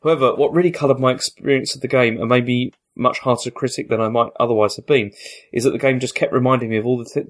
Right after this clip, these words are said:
time I've, the things I've done in Titanfall two and how it did things better. From the really fundamental stuff like just aiming the gun with a pad to much bigger, more obvious stuff like level design.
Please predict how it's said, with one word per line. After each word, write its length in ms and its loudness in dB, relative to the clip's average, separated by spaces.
time 360 0
I've, 140 2
the 100 -16
things 260 0
I've 100 0
done 160 2
in 120 -4
Titanfall 600 -4
two 240 0
and 140 -2
how 140 2
it 100 -4
did 100 -8
things 200 -4
better. 240 2
From 80 0
the 80 6
really 180 4
fundamental 540 0
stuff 280 0
like 200 0
just 160 0
aiming 260 2
the 80 -4
gun 220 2
with 100 -2
a 40 -4
pad 320 -2
to 280 -2
much 280 0
bigger, 180 2
more 220 2
obvious 320 0
stuff 260 0
like 140 2
level 180 2
design. 400 -2